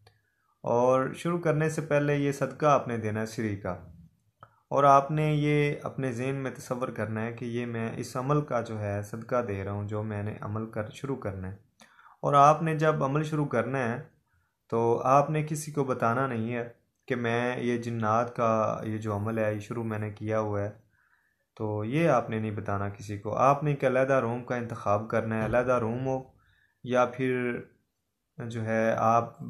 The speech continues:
वीरान जगह पे भी जा सकते हैं, बाहर जंगल बियाबान में कहीं कोई जगह जो है, अ, आप सिलेक्ट कर सकते हैं। बेहतर तो यही है कि ये जो चिल्ले वगैरह होते हैं ये बाहर ही किए जाते हैं।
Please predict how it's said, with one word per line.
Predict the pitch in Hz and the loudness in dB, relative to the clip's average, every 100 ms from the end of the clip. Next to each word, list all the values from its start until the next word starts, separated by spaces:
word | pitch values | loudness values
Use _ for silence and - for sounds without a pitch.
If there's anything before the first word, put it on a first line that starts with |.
| 113 | 2
वीरान | 110 117 147 147 | 2 4 4 4
जगह | 143 139 | 2 0
पे | 123 | -4
भी | 120 117 | -6 -2
जा | 110 107 | 2 0
सकते | 110 107 - | -2 -10 -6
हैं, | 113 110 | -4 -2
बाहर | 113 117 113 | 0 2 0
जंगल | 113 110 117 117 | -2 -4 -2 -4
बियाबान | 113 113 107 110 113 120 | -4 -4 0 2 2 0
में | 117 113 | -4 -4
कहीं | 113 110 113 | -4 -4 -4
कोई | 117 110 | -4 -2
जगह | 113 113 113 | -2 -2 -4
जो | 113 | -2
है, | 107 104 | -2 -2
अ, | 110 - _ _ _ _ _ 123 | -2 -10 _ _ _ _ _ -4
आप | 113 110 104 104 110 110 110 | -2 -2 -2 -2 2 2 0
सिलेक्ट | - 110 - | -6 -6 -4
कर | - 104 | -2 -2
सकते | 107 - - 104 | -2 -10 -8 -6
हैं। | 98 - _ _ _ _ _ _ - | -6 -10 _ _ _ _ _ _ 0
बेहतर | 135 147 160 | 2 2 0
तो | 147 135 | -2 -2
यही | 120 127 143 | 0 0 0
है | 143 | 0
कि | 143 127 | 0 -2
ये | 127 131 | -2 -2
जो | 131 127 120 | -2 -2 -4
चिल्ले | 120 127 139 135 | -4 -2 0 0
वगैरह | 123 117 110 | 0 2 2
होते | 101 - 110 | 0 -4 -4
हैं | 107 110 | -4 -4
ये | 113 113 | -4 -4
बाहर | 120 127 120 | -4 -4 -4
ही | 110 | -6
किए | 110 104 | -4 -4
जाते | 98 95 - 98 | -4 -6 -6 -8
हैं। | 98 | -10